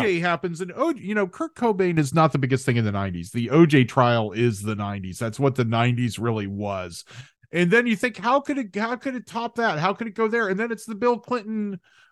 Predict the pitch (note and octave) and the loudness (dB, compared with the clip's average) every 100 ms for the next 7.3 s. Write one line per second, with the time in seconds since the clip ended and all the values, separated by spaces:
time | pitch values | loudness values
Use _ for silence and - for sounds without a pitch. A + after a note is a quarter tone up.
0 | _ F3+ F#3 F#3+ F#3 G#3+ A3+ - A#3 B3+ | _ 2 6 6 4 4 2 0 0 4
1 | D#3 C3 F3 - F#3 F3+ B3 A3+ B3+ C4+ | 6 4 0 -2 0 2 2 2 2 2
2 | C4 C4 B3 B3 C#4 D#4+ A#3 D3+ - D#3+ | 0 -2 -2 -2 -2 -2 -2 -4 -4 -4
3 | F3 G#3 A3+ G#3+ B3 C4+ C#3+ B2 D3 F#3+ | -2 -2 -2 -4 -4 -6 -6 -6 -6 -4
4 | - G#3 G#3+ G3 F3+ F3 G3+ G3 F#3+ G3 | -4 -4 -2 0 0 -2 -2 -2 -2 -4
5 | G3 A#3+ E3 _ _ - - G3 G3 F#3 | -4 -4 -6 _ _ -20 -2 2 2 2
6 | A#3+ B3+ - - A#3+ C#4 C4 A#3+ A#3 G#3+ | -2 -2 -12 -8 -4 -4 -4 -2 -2 -2
7 | F#3+ F3+ | -4 -6